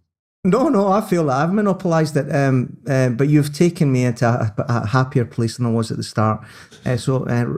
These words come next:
as you say, I'm a natural own goal guy, so, uh, I'm gonna throw, <laughs> uh, I'm gonna throw a couple of things to get to, to, to put the dampener on us again. I saw a story in E S P N about the, the owner of the Brooklyn Nets. Do you know, you know who owns the Brooklyn Nets?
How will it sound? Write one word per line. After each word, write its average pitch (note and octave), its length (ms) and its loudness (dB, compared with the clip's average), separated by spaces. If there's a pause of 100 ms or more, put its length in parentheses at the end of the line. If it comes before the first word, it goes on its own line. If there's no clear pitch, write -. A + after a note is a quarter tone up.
(120)
as B2+ 280 0
you B2+ 80 2
say, C3 360 2
I'm B2+ 220 2
a B2 40 0
natural B2+ 580 -2
own B2 280 2
goal A2+ 300 2
guy, B2+ 440 0
so, B2 260 -2 (420)
uh, B2 140 -2
I'm C3+ 140 0
gonna B2+ 200 2
throw, A#2+ 440 0
<laughs> - 100 -8
uh, A#2+ 200 2 (440)
I'm D#3 180 2
gonna D3+ 220 2
throw D3 320 2
a C#3 40 -2
couple C#3+ 360 0
of B2+ 100 -2
things C3+ 320 0
to C3+ 80 0
get B2+ 200 -4
to, A#2 220 0
to, B2+ 200 -2
to G2 160 -6
put - 180 0
the B2+ 80 0
dampener A#2 500 -2
on B2 100 0
us A#2+ 160 -2
again. A2+ 360 0 (460)
I B2+ 80 0
saw C3+ 220 0
a B2+ 40 2
story B2 340 0
in A#2 160 -2
E B2 160 -2
S A#2 140 0
P A#2+ 260 -2
N A#2 280 0
about A#2 300 0
the, A2 180 2
the A#2+ 160 0
owner B2 240 4
of A#2 80 4
the A2+ 80 4
Brooklyn A#2+ 500 2
Nets. C3+ 320 -2
Do - 120 -2
you B2+ 40 4
know, B2+ 220 2
you B2 180 0
know C3+ 180 2
who B2+ 240 4
owns B2+ 220 2
the B2+ 80 2
Brooklyn B2+ 480 0
Nets? - 440 -4